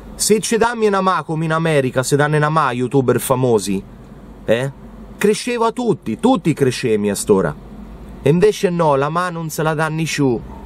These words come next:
oppure quasi nessuno. Ognuno pensa per i cazzi sua, ognuno pensa pe-, per la s-, l-, per la propria, ehm, ehm, come posso dire, per, per il proprio interesse personale,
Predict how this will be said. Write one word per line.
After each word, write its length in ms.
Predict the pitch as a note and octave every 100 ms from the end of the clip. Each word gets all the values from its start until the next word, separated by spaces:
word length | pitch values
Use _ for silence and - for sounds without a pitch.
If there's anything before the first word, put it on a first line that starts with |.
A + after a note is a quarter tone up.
| - - - - - -
oppure 480 | C#3+ - G3 F#3
quasi 420 | C#3 C3 D#3+ D3 D#3+
nessuno. 760 | E3 - E3+ C#3 A2 G2 - - - - - - - - - - - - - - - - - - - -
Ognuno 400 | D#3+ G3 A3 G3
pensa 340 | F#3+ F3+ F#3
per 140 | E3 F3+
i 40 |
cazzi 380 | - F#3 - F3+
sua, 420 | - D#3 B2 F#2+ - - - - -
ognuno 340 | D3 F#3+ G#3 G3
pensa 380 | F3+ F3 -
pe-, 380 | E3 F3 F3 E3+ D#3 - -
per 220 | - D#3+ D#3
la 140 | E3
s-, 160 | D#3+ -
l-, 240 | D3+ D#3
per 140 | D3+
la 120 | E3+ E3
propria, 640 | F3+ F3+ D#3+ D#3 D#3 D3 - - -
ehm, 640 | C3+ D3 C#3+ C#3+ C#3+ C#3 - - -
ehm, 760 | C3+ C3+ B2 A#2+ - - F3
come 240 | - D3+ D#3
posso 320 | D3+ D3 D3+
dire, 240 | C3+ B2+
per, 380 | - C#3+ C#3 C#3
per 180 | D3 D3+
il 200 | D3 D3
proprio 460 | D3 E3+ D#3+ D#3 D3+
interesse 680 | D3+ D3+ D#3 D#3+ D#3+ -
personale, 720 | C#3+ C#3+ - C#3+ C#3 A2+ G2+